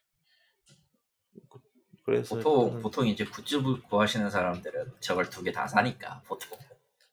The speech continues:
Speaker 1: 제가 보통 굿즈를 사는 거는 책 아니면은 진짜 쓰려는 거.
Speaker 2: 음.
Speaker 1: 딱 두 개밖에 없어서.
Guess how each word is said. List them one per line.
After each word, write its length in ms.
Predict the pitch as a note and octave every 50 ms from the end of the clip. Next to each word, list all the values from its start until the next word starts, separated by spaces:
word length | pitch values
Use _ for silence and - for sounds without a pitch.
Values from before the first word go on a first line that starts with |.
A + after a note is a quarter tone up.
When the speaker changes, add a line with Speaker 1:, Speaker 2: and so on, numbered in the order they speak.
| _ _ _
Speaker 1:
제가 340 | - - F#2+ F#2+ G#2 G#2+ F#2+
보통 420 | - G2 G2 - - A2+ G#2 G2
굿즈를 440 | - - - - - A2 G#2+ A2+ G#2+
사는 400 | G2+ - B2 B2 A#2+ B2 B2 A#2+
거는 300 | A2+ G#2+ G2+ G2 F#2 F#2+
책 340 | - - F3 F#3+ F#3 - -
아니면은 760 | - - G2+ G#2+ A2 A2+ G#2+ G2 F2+ F#2 G2 G#2 G2 F2 E2+
진짜 420 | - - B2+ C3 B2 - B2 A2 G2+
쓰려는 560 | - - - D#3+ F3+ F#3+ F#3+ E3 C3+ G#2+ F#2
거. 260 | F2+ F2 - - - - _ _ _ _ _ _ -
Speaker 2:
음. 60 | G2+ G2 F#2 E2 D2+ - - - A1 - - - _ -
Speaker 1:
딱 200 | - - - -
두 140 | - - G#2
개밖에 340 | G#2+ A2+ A2 G#2+ - - F2
없어서. 580 | - - - - F2 - G2 G2 F#2+ - -